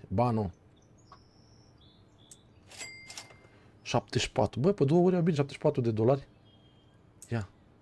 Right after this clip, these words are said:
Hai să mai cumpărăm, uh, mai cumpărăm jocuri. Deci dacă aici nu, aici, aici e clar că aici angajezi cu tare. Uh, minerul? Ce face ăsta aici?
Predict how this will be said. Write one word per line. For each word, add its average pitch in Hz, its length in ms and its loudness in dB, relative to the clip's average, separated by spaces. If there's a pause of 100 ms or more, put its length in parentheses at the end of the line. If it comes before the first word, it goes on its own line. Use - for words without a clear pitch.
(560)
Hai 151 120 -6
să 185 100 -2
mai 185 100 2
cumpărăm, 170 480 4
uh, 147 460 6
mai 123 100 0
cumpărăm 143 340 2
jocuri. 117 400 0 (2000)
Deci 104 80 -4
dacă - 240 -4
aici 113 140 -4
nu, 123 100 -2
aici, 120 200 -6
aici - 180 -6
e 127 60 -6
clar 123 180 -4
că 104 60 -6
aici 110 120 -6
angajezi 110 440 -6
cu - 80 -10
tare. 92 300 -4 (720)
Uh, 110 760 2 (300)
minerul? 131 600 2 (500)
Ce - 100 -18
face - 240 -10
ăsta - 180 -10
aici? - 280 -10